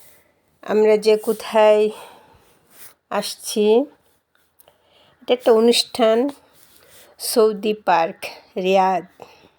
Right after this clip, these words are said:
সিজন দুই হাজার পঁচিশ। আমরা সেই অনুষ্ঠানে আসছি, বাংলাদেশ অনুষ্ঠান। বাংলাদেশ থেকে শিল্পীরা আসছে। তা আজকে শিল্পীরা হচ্ছে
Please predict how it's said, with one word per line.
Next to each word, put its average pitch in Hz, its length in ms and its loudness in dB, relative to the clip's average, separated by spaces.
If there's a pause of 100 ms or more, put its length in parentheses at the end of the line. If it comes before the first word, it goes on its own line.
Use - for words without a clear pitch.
(1160)
সিজন 240 840 0
দুই 214 240 0
হাজার 202 680 2 (300)
পঁচিশ। 196 840 -4 (1600)
আমরা 220 240 0
সেই 240 300 0
অনুষ্ঠানে 214 520 0
আসছি, 196 460 -2
বাংলাদেশ 180 640 -4
অনুষ্ঠান। 185 640 -8 (400)
বাংলাদেশ 185 640 -8
থেকে 185 200 -14
শিল্পীরা 180 540 -12
আসছে। - 420 -12 (880)
তা 165 80 -10
আজকে 190 360 -12 (320)
শিল্পীরা 196 520 -6
হচ্ছে 196 560 -10